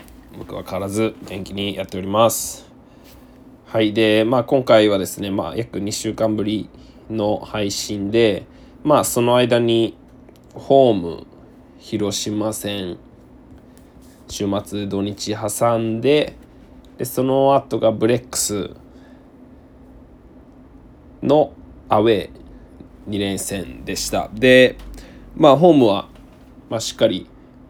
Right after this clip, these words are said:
こう、チームとして、こう、勝ち切ることができて、まあ、二連勝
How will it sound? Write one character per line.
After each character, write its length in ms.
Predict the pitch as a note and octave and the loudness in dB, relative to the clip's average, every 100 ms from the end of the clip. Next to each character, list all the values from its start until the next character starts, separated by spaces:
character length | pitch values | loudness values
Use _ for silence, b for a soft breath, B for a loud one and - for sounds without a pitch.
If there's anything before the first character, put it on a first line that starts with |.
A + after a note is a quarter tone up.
| - - - - | -20 -20 -20 -12
こ 140 | - | -10
う、 60 | F2 | -6
チ 140 | - | -2
ー 60 | G2+ | -2
ム 80 | F#2 | -4
と 80 | |
し 100 | F#2+ | -8
て、 240 | - F#2 - - - - - - - - - - - | -8 -8 -10 -20 -20 -20 -20 -20 -20 -20 -20 -20 -14
こ 140 | G#2 F#2+ | -8 -8
う、 40 | |
勝 200 | - F#2+ | -8 -8
ち 40 | |
切 100 | - | -8
る 60 | G2 | -8
こ 120 | G#2 | -8
と 100 | F2+ | -6
が 100 | G2+ | -4
で 120 | G2+ | -4
き 80 | A2+ | -4
て、 260 | - G#2+ G#2+ | -2 -2 -4
ま 140 | A#2+ | -8
あ、 20 | G#2+ | -4
二 140 | G#2+ | -2
連 120 | G#2+ | -2
勝 300 | G#2 F2 D2 | -2 -6 -8